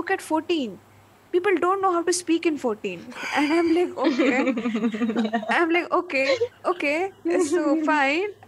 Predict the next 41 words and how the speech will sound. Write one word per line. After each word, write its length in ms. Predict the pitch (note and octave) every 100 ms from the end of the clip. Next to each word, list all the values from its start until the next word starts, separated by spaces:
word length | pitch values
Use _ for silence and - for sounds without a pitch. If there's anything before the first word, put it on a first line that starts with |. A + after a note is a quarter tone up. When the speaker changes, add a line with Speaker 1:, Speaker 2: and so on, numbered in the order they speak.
| -
Speaker 1:
Like, 180 | C#4+ E4
she's 240 | F#4 F#4
like, 180 | F#4+ F4+
"Yeah, 180 | F#4 D#4+
how 220 | C#4+ E4
can 220 | F4 F#4
you 120 | F4+ E4
do 180 | F4+
that?" 380 | F4+ A#3+ G3+ - - C4+
Like, 180 | C#4
she's 280 | - D#4+ F4 E4+
also 360 | D#4 - D#4+ C#4+
being 380 | C4+ C#4+ D#4 D4+
so 220 | - D4+ C4+ B3+ A#3+
weird 360 | C4 C#4 C4 B3+
about 340 | A#3+ A#3 A#3 B3
it 80 | -
ki, 140 | B3
"I 160 | G#3+ B3
feel 160 | C4 A#3 A3+
like 140 | A3
I 100 | G#3+ G#3
am 60 |
a 60 | A#3+ -
failure." 360 | C#4 C4 - - - -
He's 180 | - C4+ E4
like, 100 | E4 B3
"You 60 | D4 F4
have 120 | F#4+ D#4 C4
literally 460 | D#4 - F4+ E4+ E4+ - C#4
a 40 | C4+ - -
different 480 | C4+ D4 D#4 E4 D#4 A3
road 200 | A3+ B3+ A3
open 240 | G#3 B3 B3
for 120 | A3 G3
you, 200 | F#3+ G#3 - - - - -
like, 140 | C4 B3 A#3
waiting 360 | C4 C4 D#4 C4+ G3+ - - -
there. 420 | A3 A3 F#3+ B3 A#3
Ki, 100 | B3+ -
e-, 80 | C4+